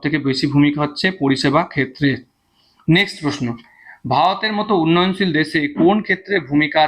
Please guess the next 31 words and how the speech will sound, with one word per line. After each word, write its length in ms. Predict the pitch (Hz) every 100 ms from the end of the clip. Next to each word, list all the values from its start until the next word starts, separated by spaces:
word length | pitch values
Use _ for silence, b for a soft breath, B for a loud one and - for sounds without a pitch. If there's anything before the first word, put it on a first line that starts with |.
| 151
জাতীয় 360 | 139 139 151 147
আয় 160 | 147
সর্বাধিক? 520 | 147 135 127 127 123
দেখো, 220 | 127 175 170 -
আমাদের 460 | 143 147 - 190 147
দেশে 420 | 151 147 - 170 175 B B B B
এ 120 | 170 170 156
একটা 340 | 147 143 160
উন্নয়নশীল 640 | 147 147 165 175 165 170 147
দেশ, 180 | 156 - _
এই 180 | 151 151
দেশেও 340 | 147 147 175
কিন্তু 340 | 170 170 165 190 226 220 B 147
জাতীয় 500 | 139 143 - 165 170
আয়ের 540 | 151 143 143 147 160 170 - B -
ফিফটি 280 | 160 160 170
পার্সেন্টের 480 | 180 175 180 180
উপর 300 | 151 143 156
আসে 280 | 151 143 165
তোমার 280 | 151 151 180
পরিবেশ, 640 | 185 151 147 147 - -
পরিষেবা 400 | 147 151 147 160
ক্ষেত্র 320 | 160 151 170 165
বা 120 | 156 151
তৃতীয় 280 | 147 151
ক্ষেত্র 280 | 147 147 156
থেকে 240 | 151 156 180
বা 100 | 156
টার্সিয়ারি 520 | 143 139 - 143 147
ক্ষেত্র 300 | 143 - 135
থেকে। 240 | 131 156